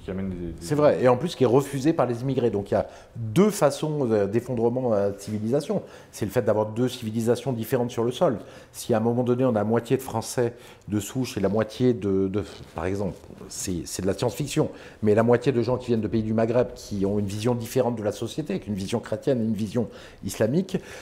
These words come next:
Speaker 2: évidemment que c'est très difficile à tenir ensemble. Donc on, on risque d'avoir un problème de civilisation. Mais effectivement, il y a le capitalisme qui attaque de l'autre côté et les effets sont disjoints.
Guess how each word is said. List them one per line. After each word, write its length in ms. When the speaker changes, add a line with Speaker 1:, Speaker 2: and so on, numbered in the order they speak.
Speaker 2:
évidemment 420
que 60
c'est 280
très 220
difficile 480
à 60
tenir 320
ensemble. 420
Donc 280
on, 60
on 20
risque 320
d'avoir 300
un 60
problème 500
de 140
civilisation. 680
Mais 140
effectivement, 400
il 80
y 40
a 40
le 80
capitalisme 580
qui 100
attaque 360
de 60
l'autre 200
côté 340
et 100
les 220
effets 180
sont 140
disjoints. 420